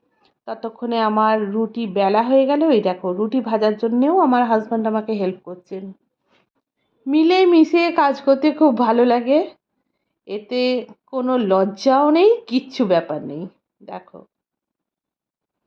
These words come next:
রুটিগুলো সেঁকে নিচ্ছি। মিডিয়াম টাইপের ফুলছে, খুব যে ফুলছে আহামরি ভালোভাবে তা কিন্তু নয়। এটা একটু তাও বেশি ফুললো।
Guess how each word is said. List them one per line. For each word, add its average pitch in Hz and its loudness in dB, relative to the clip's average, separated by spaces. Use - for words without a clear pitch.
রুটিগুলো 254 0
সেঁকে 285 -2
নিচ্ছি। 311 2
মিডিয়াম 294 -2
টাইপের 320 0
ফুলছে, 233 -4
খুব - -10
যে 294 -2
ফুলছে 294 -2
আহামরি 277 0
ভালোভাবে 269 2
তা 254 0
কিন্তু 254 -2
নয়। 214 -6
এটা 214 -6
একটু 254 -10
তাও 240 2
বেশি 226 -2
ফুললো। 214 -4